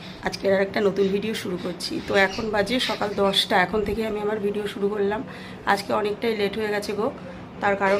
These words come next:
হচ্ছে একদম সকাল থেকে কারেন্ট ছিল না, মানে সেই ভোর পাঁচটা থেকে কারেন্ট নেই।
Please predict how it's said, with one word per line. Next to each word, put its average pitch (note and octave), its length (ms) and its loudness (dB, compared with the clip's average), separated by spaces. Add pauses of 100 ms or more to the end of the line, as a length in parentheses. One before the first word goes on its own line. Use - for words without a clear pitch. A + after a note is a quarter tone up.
হচ্ছে - 300 -4
একদম G3+ 560 -2
সকাল G3+ 320 0
থেকে G3+ 220 -2
কারেন্ট G3 300 0
ছিল G3 220 2
না, G3+ 140 4
মানে G3 220 2
সেই G#3+ 180 -2
ভোর G3 320 -2
পাঁচটা F#3+ 280 0
থেকে G3+ 200 -4
কারেন্ট F#3+ 440 0
নেই। G#3 220 0